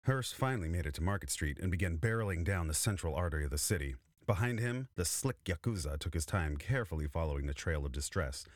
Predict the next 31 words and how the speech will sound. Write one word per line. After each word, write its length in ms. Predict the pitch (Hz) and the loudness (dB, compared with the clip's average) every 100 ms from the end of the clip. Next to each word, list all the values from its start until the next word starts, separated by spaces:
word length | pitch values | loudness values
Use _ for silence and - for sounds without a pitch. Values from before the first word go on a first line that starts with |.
| - | -8
Hearst 280 | - 92 - | -2 -2 0
was 160 | 76 73 | -2 -2
leaving 200 | 67 67 | -2 -2
in 80 | |
his 120 | 65 73 | -2 0
wake. 300 | 78 - - _ - - - - - - | -2 -2 -16 _ -18 -14 -14 -16 -18 -6
Stockton 480 | - 170 160 139 123 | 2 2 2 0 0
Street 240 | 123 110 | 0 0
was 160 | 101 - | 0 2
fast 360 | 135 101 - | 2 0 -2
approaching, 520 | 101 117 107 85 73 78 | -2 0 0 -2 -2 0
which 180 | 98 | 0
gave 180 | 110 87 | 0 0
Hearst 320 | - 101 71 | 0 -2 -2
his 140 | 80 78 | -2 0
next 240 | 78 - | -2 0
move. 400 | 98 80 64 71 _ - - - | -2 -2 -4 -8 _ -18 -16 -2
Utilizing 560 | 113 151 143 117 110 104 | 0 0 0 0 0 0
the 80 | 98 | 0
massive 500 | 120 131 113 101 85 | 0 0 0 -2 0
parking 360 | 110 98 90 | 0 2 0
brake, 260 | 87 80 - | 0 0 0
Hearst 320 | 127 117 95 | -2 -2 0
gripped 240 | 104 - | -2 0
the 80 | 160 | -2
wheel 260 | 135 90 80 | -2 0 0
with 200 | 82 - | -2 0
both 220 | 104 120 | 0 0
hands 460 | 104 95 80 76 - | 0 0 0 -2 -2
and 140 | 98 - | -2 -2
spun, 520 | - 151 76 65 | 0 0 0 -6